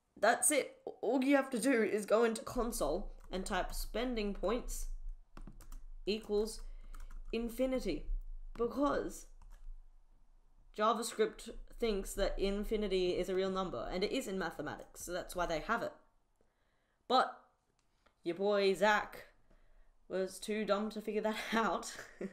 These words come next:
All I had to do this whole time, I've been trying to do this for a year.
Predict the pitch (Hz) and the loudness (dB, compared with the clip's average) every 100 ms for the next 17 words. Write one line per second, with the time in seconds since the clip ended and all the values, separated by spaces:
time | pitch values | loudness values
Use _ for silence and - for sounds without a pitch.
0 | - - _ _ _ _ 240 - - - | -10 -20 _ _ _ _ -18 -16 -20 -20
1 | - - - - 240 277 277 269 247 240 | -20 -14 -6 -2 4 6 6 4 2 2
2 | 208 - 262 311 277 233 147 - - - | 2 6 6 6 4 2 0 -4 -10 -14
3 | - - - - 202 233 240 247 196 247 | -4 0 2 4 4 2 2 0 2 2
4 | 262 262 196 247 220 220 220 196 170 214 | 2 2 6 8 8 6 4 2 2 0